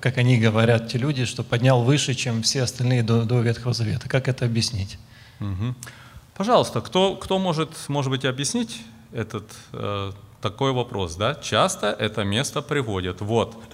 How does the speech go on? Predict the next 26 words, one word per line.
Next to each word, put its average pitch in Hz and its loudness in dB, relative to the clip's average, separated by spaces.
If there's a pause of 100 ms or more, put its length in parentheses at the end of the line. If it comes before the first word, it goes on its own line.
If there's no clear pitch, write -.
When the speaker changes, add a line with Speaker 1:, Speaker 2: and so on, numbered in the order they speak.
(380)
Speaker 2:
<clears throat> 175 -2
На 170 2
земле 156 6 (480)
<clears throat> - 6
самый 175 2
великий 147 2
пророк 175 2 (880)
Иоанн 120 2
Креститель. 113 -4 (160)
В 107 -2
одиннадцатой 123 -2
главе 107 -2
Матфея 113 -4
Господь 98 -4
говорит: 101 -2 (1500)
"Из 107 0
рожденных 117 2
женами 135 0
не 104 0
восставало 113 0
боли. 98 -2 (560)
Но 117 6
говорю 180 0
вам, 110 0
что 110 -2
больший, 101 4